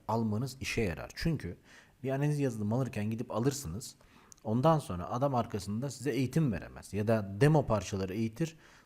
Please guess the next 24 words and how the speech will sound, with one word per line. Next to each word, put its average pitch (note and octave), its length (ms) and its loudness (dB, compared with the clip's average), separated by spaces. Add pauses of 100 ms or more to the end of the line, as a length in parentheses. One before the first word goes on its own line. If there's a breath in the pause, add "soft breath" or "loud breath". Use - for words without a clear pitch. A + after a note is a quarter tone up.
(120 loud breath)
tutup D#3 300 0
size C3+ 280 -2
destek C3+ 460 4
veremez. A#2 420 -10 (340 soft breath)
Şimdi A2 180 -6
gördüğünüz D3 380 6
gibi C#3+ 200 -4
dünyada D3 320 0
birçok C#3 320 -2
yerde G#2+ 200 2
olan A#2+ 240 2
bir A2+ 60 4
yazılım. E2+ 260 0
Maalesef A#2 380 -2
Türkçe - 280 2
sitesi - 340 -6
yok G#2+ 180 0
ansys'in. F2 520 -8 (540 soft breath)
Ama C#3 280 -2
ansys, C#3 540 4 (1300)
e, - 400 -12
sanayi A2 500 4
adıyla E2 300 -6
ansys, G2+ 560 -2